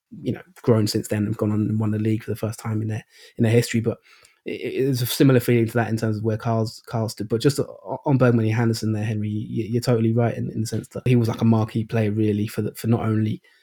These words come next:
uh, Norrköping, I think, but also Allsvenskan. He was one who was really, he, he reminded me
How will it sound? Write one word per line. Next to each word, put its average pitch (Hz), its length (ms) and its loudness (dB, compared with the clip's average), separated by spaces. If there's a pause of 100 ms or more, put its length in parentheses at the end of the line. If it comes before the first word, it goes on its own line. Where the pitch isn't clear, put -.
(200)
uh, 110 180 0
Norrköping, 110 440 2
I 104 60 -2
think, 107 160 -2
but 113 80 0
also 110 280 -2
Allsvenskan. 113 540 -2
He 117 100 4
was 113 120 2
one 107 160 2
who 110 60 0
was 110 140 -2
really, 107 460 0 (160)
he, 113 140 -12
he 139 200 4
reminded 147 440 6
me 117 340 4